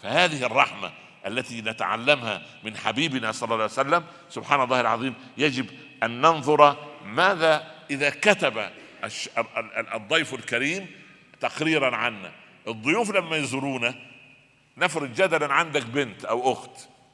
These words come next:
وجاء أهل العريس ليزوروكم زيارة تعارف، بعد ما يمشوا، مش بالله عليك بيعملوا اجتماع أسري: "ما رأيكم في العروس؟ طب ما رأيكم في أمهم؟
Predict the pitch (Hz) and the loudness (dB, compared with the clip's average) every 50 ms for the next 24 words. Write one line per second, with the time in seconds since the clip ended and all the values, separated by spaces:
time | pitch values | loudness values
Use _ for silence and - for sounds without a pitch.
0 | _ _ _ _ _ _ _ _ _ _ _ _ - 92 110 123 120 190 202 208 | _ _ _ _ _ _ _ _ _ _ _ _ -8 -6 -4 0 4 6 6 6
1 | 190 156 156 151 151 151 135 - - - 180 180 165 151 147 143 139 120 131 139 | 6 6 6 6 4 4 2 0 2 4 4 4 4 4 2 2 4 4 4 4
2 | 170 180 156 - - 151 143 143 135 123 143 147 156 180 180 - 165 147 135 120 | 2 -2 -4 -4 -4 -2 -2 -2 0 -2 -2 -2 0 -2 -2 -2 -4 -8 -4 0
3 | 131 160 160 151 143 - - 139 120 123 120 107 98 87 - - - - - - | 2 2 4 2 2 4 6 8 8 8 8 6 4 2 -4 -12 -14 -18 -20 -20
4 | - - - _ _ _ _ _ _ _ _ _ _ _ _ _ _ _ _ - | -20 -20 -20 _ _ _ _ _ _ _ _ _ _ _ _ _ _ _ _ 2
5 | 175 180 185 165 160 151 151 156 165 160 143 - - - 92 - - - - - | 4 4 4 2 0 0 0 0 0 0 -2 -6 -10 -10 -12 -14 -18 -20 -20 -20
6 | _ _ _ _ _ _ - 92 95 95 113 117 135 139 143 147 143 123 131 123 | _ _ _ _ _ _ -14 -12 -8 -4 2 6 8 8 8 6 2 0 2 2
7 | 113 131 147 139 123 - - 120 120 131 143 127 - - 143 - - 120 92 90 | 2 2 0 -2 -4 -4 -4 0 4 6 6 6 6 4 0 -2 -2 -4 -6 -8
8 | - - - - - - _ _ _ _ _ _ _ - 107 131 139 135 127 127 | -10 -16 -20 -20 -20 -20 _ _ _ _ _ _ _ -2 2 4 4 4 4 2
9 | 135 - 120 113 104 117 107 101 107 113 110 107 107 - - - - - - - | 0 -2 -6 -6 -2 2 6 6 6 6 4 2 -4 -8 -10 -12 -14 -18 -20 -20
10 | - _ _ _ _ _ _ _ _ _ - 107 101 107 127 135 127 131 131 127 | -20 _ _ _ _ _ _ _ _ _ -6 -4 2 6 6 6 6 6 2 0
11 | 120 113 107 113 110 101 104 107 113 113 110 104 92 - | -4 -6 -6 -6 -8 -8 -6 -4 -2 -2 -2 -4 -8 -12